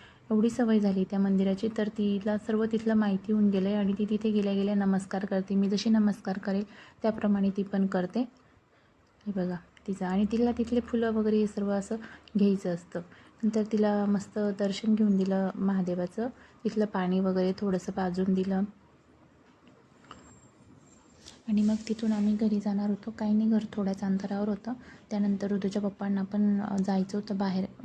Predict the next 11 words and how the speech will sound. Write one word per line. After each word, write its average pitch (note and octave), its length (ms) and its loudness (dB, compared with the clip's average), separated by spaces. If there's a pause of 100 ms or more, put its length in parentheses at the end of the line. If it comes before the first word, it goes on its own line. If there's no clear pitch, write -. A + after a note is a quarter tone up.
(140)
गावाला F#3 320 -2
जायचं F#3+ 320 -2
होतं G3+ 140 -6
ना, A3 80 0
त्याच्यामुळे G3 520 0
मग G3 260 0
आम्ही F#3+ 240 2 (400)
पहिले G3+ 180 0
दवाखान्याचं F#3+ 600 -2
काम F#3+ 280 0
म्हटलं F#3+ 280 0